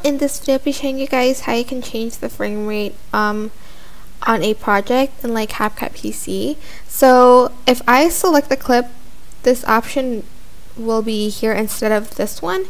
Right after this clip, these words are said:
So you will need to be able to see the details one. Um, so don't click on the clip. You have to select modify on details. And as you can see, there is this frame rate,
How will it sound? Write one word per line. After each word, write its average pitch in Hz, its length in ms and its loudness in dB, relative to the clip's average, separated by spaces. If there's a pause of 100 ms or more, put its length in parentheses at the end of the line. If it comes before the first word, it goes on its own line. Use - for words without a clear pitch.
(320)
So 277 220 4
you 262 240 6
will 269 220 6
need 302 360 2 (300)
to 254 120 -2
be 240 500 -2 (720)
able 233 280 4
to 254 120 0
see 247 180 0
the 220 120 6
details 247 420 2
one. 277 340 0
Um, 226 400 2 (320)
so 254 220 6
don't 233 320 4
click 226 400 0
on 202 380 4
the 240 80 0
clip. 220 340 0 (380)
You 247 100 2
have 240 320 6
to - 220 -4
select 220 680 0
modify 214 680 0
on 202 300 0
details. 311 680 2 (880)
And 247 460 6
as 262 100 6
you 285 60 4
can 330 160 0
see, 277 380 4
there 262 240 6
is 247 460 6
this - 280 -2
frame 240 540 -2
rate, 226 580 0